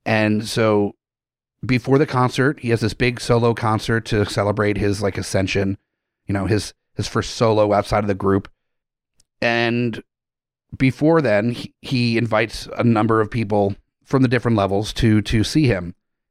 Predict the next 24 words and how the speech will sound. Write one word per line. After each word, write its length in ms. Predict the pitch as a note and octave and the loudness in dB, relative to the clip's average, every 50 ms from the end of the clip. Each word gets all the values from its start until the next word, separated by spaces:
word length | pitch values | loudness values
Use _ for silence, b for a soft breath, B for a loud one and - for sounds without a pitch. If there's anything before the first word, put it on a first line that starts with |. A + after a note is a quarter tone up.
| _ _ _ _ _ _ | _ _ _ _ _ _
And 360 | - A#2 A2+ A2 G#2+ G#2+ G#2+ G2+ | -4 -2 0 0 0 0 -2 0
so 160 | - - A2+ | 0 0 0
Saint 320 | G2+ - - A#2 A#2+ A2 | 0 0 -2 -2 -2 -2
Nick, 220 | G2+ G#2+ A#2 A#2 - | -2 -4 -4 -2 -2
his, 200 | B2 A2 G#2 - | -2 -2 -2 -4
his 320 | - - - - G#2+ - | -8 -6 -4 -2 0 2
mentor, 460 | A#2+ A2 G#2+ G#2+ - A2+ G#2 G#2+ G#2+ | 2 2 2 2 0 2 2 4 4
the 80 | A2 A2 | 2 0
person 420 | G#2 G#2 G#2 G2 A#2 A2 - A2+ | -2 -6 -4 -4 -2 -2 0 -2
that 160 | G2+ G2 - | -2 -4 -4
sent 200 | - - B2 G#2+ | -4 -2 -2 0
him 100 | A2 G#2 | 2 2
on 80 | G#2 G#2 | 2 2
his 120 | G2 F2+ | 0 -2
path, 360 | - - - G#2 G2 G2+ - - | -2 -4 -2 0 0 0 -2 -2
that 80 | G#2 | -2
he's, 200 | G2+ G2 - - - | -2 -2 -2 -4 -6
it's 180 | - G2 - | -6 -6 -6
kind 220 | - B2 B2 B2+ A#2+ | -4 -2 -2 0 0
of 120 | G#2 G2+ | -2 -2
a 220 | E2 F#2 F#2+ F2+ F2+ _ - | -2 -2 -2 -4 -6 _ -4
replacement 460 | A2+ G#2 - C#3 B2+ A#2 - A2+ G2+ | -4 -2 0 0 -2 0 0 -2 -2
father 320 | - - G#2 G#2 G2+ G2 | 0 0 2 2 2 0
figure, 380 | F#2 - G2 F#2 F2+ F2+ F#2+ F#2 | -2 -4 -6 -6 -4 -4 -6 -6